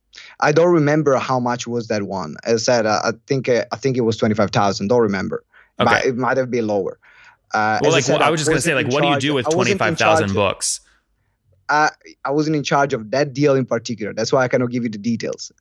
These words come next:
Speaker 2: Can, well,
Speaker 1: Right?
Speaker 2: can,
Speaker 1: If
Speaker 2: can
Speaker 1: I
Speaker 2: you,
Speaker 1: do, I will
Speaker 2: can you,
Speaker 1: give you.
Speaker 2: I mean, I want this to be focused on you. So can you talk about a deal like this that you personally manage so that we can understand how it works?
Speaker 1: So no, we,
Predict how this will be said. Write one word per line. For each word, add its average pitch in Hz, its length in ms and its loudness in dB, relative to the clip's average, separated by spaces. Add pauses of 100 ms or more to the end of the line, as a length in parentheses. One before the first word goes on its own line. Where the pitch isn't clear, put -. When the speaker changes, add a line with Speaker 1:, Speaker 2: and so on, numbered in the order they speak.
Speaker 2:
Can, - 100 0
well, 165 80 4
Speaker 1:
Right? - 80 2
Speaker 2:
can, - 220 0
Speaker 1:
If - 80 -4
Speaker 2:
can 156 100 2
Speaker 1:
I 151 60 0
Speaker 2:
you, 147 60 0
Speaker 1:
do, 156 100 2
I 110 60 -4
will 113 80 -4
Speaker 2:
can 156 120 -2
you, 143 80 0
Speaker 1:
give 113 80 -6
you. - 160 -12
Speaker 2:
I 139 120 2
mean, 147 180 2
I 143 40 2
want 156 120 0
this 139 140 -2
to 127 80 -2
be 127 100 0
focused 117 320 -4
on 110 160 0
you. 95 260 -2
So 120 160 -4
can 139 140 -2
you 127 80 0
talk 127 180 0
about 131 160 2
a 117 60 2
deal 117 260 2
like 120 140 2
this 113 160 -2
that 107 140 -2
you 104 220 -2
personally 113 440 -2
manage 110 380 0
so 117 80 0
that 104 60 0
we 104 100 0
can 107 100 -2
understand 104 400 -2
how 104 160 2
it 101 40 -4
works? - 380 -4 (920)
Speaker 1:
So 170 140 4
no, 175 160 4
we, 143 160 0